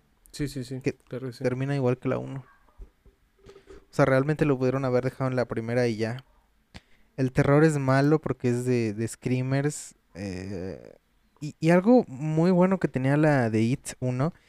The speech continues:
Speaker 2: es que no solamente era ese terror surreal, sino que también había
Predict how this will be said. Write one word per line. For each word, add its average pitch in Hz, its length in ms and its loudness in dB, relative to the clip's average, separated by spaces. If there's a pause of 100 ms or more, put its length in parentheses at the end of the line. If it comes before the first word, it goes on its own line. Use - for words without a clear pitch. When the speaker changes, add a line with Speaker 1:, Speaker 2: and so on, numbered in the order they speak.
(320)
Speaker 2:
es 143 120 -4
que 185 80 2
no 175 120 4
solamente 175 480 2
era 165 180 4
ese 160 220 -4
terror 139 420 2
surreal, 127 560 2
sino 127 260 -4
que 120 240 2
también 123 300 0
había 135 420 2